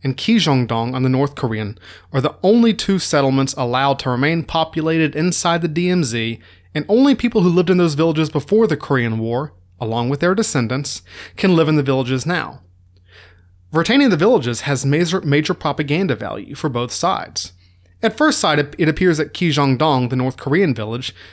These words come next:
is far more modern and populated than Taesongdong.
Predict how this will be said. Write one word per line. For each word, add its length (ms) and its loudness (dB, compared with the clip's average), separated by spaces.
is 160 -2
far 240 4
more 220 4
modern 480 2
and 120 -2
populated 460 -4
than 160 -2
Taesongdong. 760 -4